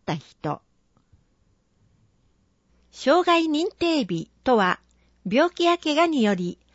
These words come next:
初めて医師の診療を受けた日から、一年六ヶ月を経過した日、または一年六ヶ月以内に症状が固定した日。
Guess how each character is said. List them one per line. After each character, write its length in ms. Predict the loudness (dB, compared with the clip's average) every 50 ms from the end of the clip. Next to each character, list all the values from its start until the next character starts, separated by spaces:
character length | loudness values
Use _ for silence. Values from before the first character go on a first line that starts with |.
| _
初 300 | -8 -4 -2 -2 0 0
め 120 | 0 0 2
て 140 | 2 4 2
医 80 | 2 2
師 180 | -2 -4 -2
の 140 | -2 0 -2
診 260 | -2 -2 -2 -2 0
療 440 | 0 0 2 2 2 2 2 2 2
を 60 | 0
受 160 | 0 -2 -2
け 60 | -2 -2
た 120 | -2 -4
日 140 | -6 -6 -6
か 160 | -4 -2 -2
ら、 220 | 0 0 -2 -2 _ _ _ _ _ _ _
一 280 | -6 -6 -4 -2 0 0
年 240 | 2 2 2 2 0
六 160 | 0 -4 -4 -2
ヶ 160 | -2 0 0
月 320 | 0 -2 -4 -2 -2 0
を 100 | 0 0
経 280 | 0 0 2 2 2 2
過 180 | 0 -2 -4
し 160 | -4 -4 -6 -6
た 120 | -4 -4
日、 320 | -4 -6 -6 -6 -6 -8 -10 _ _ _ _ _ _ _ _ _ _ _ _ _ _ _ _ -2
ま 140 | -2 0
た 160 | 2 2 2 4
は 240 | 4 2 2 0 _ _
一 280 | -8 -6 -4 0 0 2
年 240 | 2 2 2 2
六 200 | 2 0 -2 -2
ヶ 160 | -2 -2 -2 0
月 280 | 0 -2 -2 -2 -2
以 120 | -2 -2 0
内 240 | 0 0 0 -2
に 240 | -2 -2 -4 -4 -6 _
症 300 | -12 -6 -2 0 2 2
状 260 | 2 0 0 0 0 0
が 120 | -2 -4
固 180 | -6 -6 -8 -6
定 260 | -4 -2 -2 -2 -2
し 100 | -4 -6
た 160 | -6 -6 -6
日。 320 | -6 -6 -8 -8 -8 -8